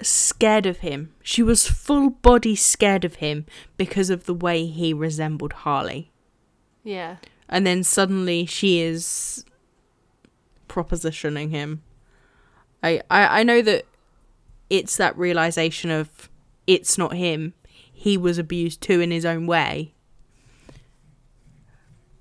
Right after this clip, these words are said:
Speaker 1: But I don't think it needed to go to that place, I
Speaker 2: Mm.
Speaker 1: guess.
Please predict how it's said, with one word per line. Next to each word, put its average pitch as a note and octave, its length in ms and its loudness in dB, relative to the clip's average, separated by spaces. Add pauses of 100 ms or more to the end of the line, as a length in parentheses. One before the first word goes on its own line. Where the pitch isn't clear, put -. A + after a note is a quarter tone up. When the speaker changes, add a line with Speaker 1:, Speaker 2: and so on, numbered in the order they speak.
Speaker 1:
But E3+ 340 2 (260)
I G3+ 60 2
don't G#3+ 240 4
think G#3 200 -4
it - 100 -4
needed F3+ 340 -6
to - 80 -14
go F3+ 300 0
to F3+ 180 -10
that E3+ 300 -2
place, - 640 -2
I C4+ 80 2
Speaker 2:
Mm. - 40 -10
Speaker 1:
guess. G4 580 2